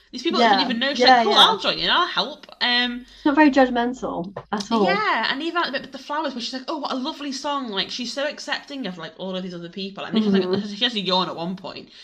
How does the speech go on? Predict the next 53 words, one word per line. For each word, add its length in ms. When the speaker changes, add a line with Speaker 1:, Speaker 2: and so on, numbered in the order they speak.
Speaker 1:
but 120
she's 220
like, 360
"Oh, 120
that, 120
that 120
was 120
beautiful. 580
Like, 160
thank 240
you 80
so 180
much." 280
Like, 140
she's 80
Speaker 2:
Yeah. 100
Speaker 1:
very 260
polite 400
and 140
she's, 260
she's 380
willing 500
to 120
learn 420
off 180
other 120
people. 280
And 80
even 220
when 180
Speaker 2:
Mm. 20
Speaker 1:
that 180
caterpillar 560
is 120
like, 300
she's 260
like, 200
"Oh, 140
this 120
is 60
ridiculous," 480
and 100
storms 420
off. 340
When 120
he's 100
like, 180
"Come 240
back," 280
she's 140
like, 160
"Oh, 180
fine." 520